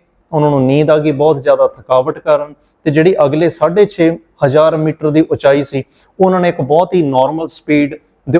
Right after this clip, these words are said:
ਉੱਪਰ ਹੀ ਤੇ ਇੱਕ ਐਂਗਲ, ਬਹੁਤ ਸਿੱਧੇ ਐਂਗਲ ਦੇ ਉੱਪਰ ਹੀ ਜਹਾਜ਼ ਨੂੰ ਚੜ੍ਹਨ ਦਿੱਤਾ। ਜੇ ਉਹ ਐਕਟਿਵ ਹੁੰਦੇ, ਉਹਨਾਂ ਨੂੰ ਪਤਾ ਹੋਣਾ ਸੀਗਾ ਕਿ ਜਹਾਜ਼ ਬਹੁਤ ਭਰਿਆ ਹੋਇਆ, ਇਹਨੂੰ ਬਹੁਤ ਨੀਵੇਂ ਐਂਗਲ ਦੇ ਉੱਪਰ ਉੱਪਰ ਲੈ ਕੇ ਜਾਵਾਂਗੇ ਤਾਂ ਕੋਈ ਖਾਸ ਪ੍ਰੋਬਲਮ ਨਹੀਂ ਹੋਣੀ, ਪਰ ਉਹ ਬਿਲਕੁਲ ਸਿੱਧੇ ਨਾਰਮਲ ਐਂਗਲ ਦੇ ਵਿੱਚ ਹੀ ਉੱਪਰ ਲੈ ਕੇ ਜਾਂਦੇ ਰਹੇ।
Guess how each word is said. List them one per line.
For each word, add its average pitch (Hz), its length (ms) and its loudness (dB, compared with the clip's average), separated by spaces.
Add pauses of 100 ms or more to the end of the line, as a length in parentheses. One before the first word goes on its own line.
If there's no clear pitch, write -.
ਉੱਪਰ - 340 0
ਹੀ 165 60 2
ਤੇ 185 120 0
ਇੱਕ - 120 -4 (140)
ਐਂਗਲ, 160 400 0
ਬਹੁਤ 151 300 -4
ਸਿੱਧੇ 196 580 -2
ਐਂਗਲ 165 340 0
ਦੇ 160 80 0
ਉੱਪਰ 156 180 -4
ਹੀ 156 80 2
ਜਹਾਜ਼ 147 300 -2
ਨੂੰ 139 100 -12
ਚੜ੍ਹਨ 180 340 -4
ਦਿੱਤਾ। 165 320 -8 (360)
ਜੇ 135 120 0
ਉਹ 165 160 0
ਐਕਟਿਵ 175 320 -2
ਹੁੰਦੇ, 165 220 0
ਉਹਨਾਂ 170 120 0
ਨੂੰ 160 120 -2
ਪਤਾ 147 240 -2
ਹੋਣਾ 165 220 -6
ਸੀਗਾ 160 260 -6
ਕਿ 156 120 -10
ਜਹਾਜ਼ 143 320 -2
ਬਹੁਤ 147 320 -4
ਭਰਿਆ 143 260 2
ਹੋਇਆ, 147 220 -2 (280)
ਇਹਨੂੰ 180 160 2
ਬਹੁਤ 165 300 -2 (200)
ਨੀਵੇਂ 160 480 2
ਐਂਗਲ 165 280 0
ਦੇ 160 80 -6
ਉੱਪਰ 160 260 -2
ਉੱਪਰ 156 380 -6
ਲੈ 147 140 0
ਕੇ 151 140 -6
ਜਾਵਾਂਗੇ 151 480 -2 (240)
ਤਾਂ 147 80 -6
ਕੋਈ 160 240 2
ਖਾਸ 143 320 -2
ਪ੍ਰੋਬਲਮ 139 400 -2
ਨਹੀਂ 151 200 -2
ਹੋਣੀ, 156 260 -8 (320)
ਪਰ 175 80 0
ਉਹ 175 60 0
ਬਿਲਕੁਲ 170 360 0
ਸਿੱਧੇ 170 300 -2
ਨਾਰਮਲ 151 480 0
ਐਂਗਲ 156 260 -4
ਦੇ 151 100 -18
ਵਿੱਚ 151 220 -12
ਹੀ 143 60 -6
ਉੱਪਰ 156 280 -4
ਲੈ 156 140 2
ਕੇ 147 140 -4
ਜਾਂਦੇ 147 300 -2
ਰਹੇ। 143 120 -2